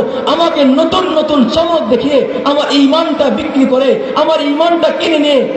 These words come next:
আমাকে বেঈমান বানানোর পায়তারা করে। এই জন্য মোহতারাম হাজিরিন,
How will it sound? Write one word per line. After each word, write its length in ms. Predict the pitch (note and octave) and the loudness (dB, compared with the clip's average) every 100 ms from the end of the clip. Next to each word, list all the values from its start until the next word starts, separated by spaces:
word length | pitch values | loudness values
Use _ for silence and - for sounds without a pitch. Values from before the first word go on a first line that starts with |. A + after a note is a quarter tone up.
| - | -2
আমাকে 320 | C4 B3+ B3+ | 0 2 2
বেঈমান 500 | G#3 C4 B3+ A#3 A3 | 2 2 2 2 2
বানানোর 320 | B3 B3 A#3 A3 | 2 2 2 2
পায়তারা 360 | G#3+ G#3+ A3+ | 0 2 0
করে। 340 | A3 A3 G#3+ - - - | 2 2 2 0 -4 0
এই 140 | A#3+ | 0
জন্য 300 | A#3 D#4 D4 | 2 0 0
মোহতারাম 460 | C4+ A#3+ - B3 G#3+ | 2 0 0 0 2
হাজিরিন, 500 | A3+ A3 A3 A#3+ G#3 | 2 2 2 2 0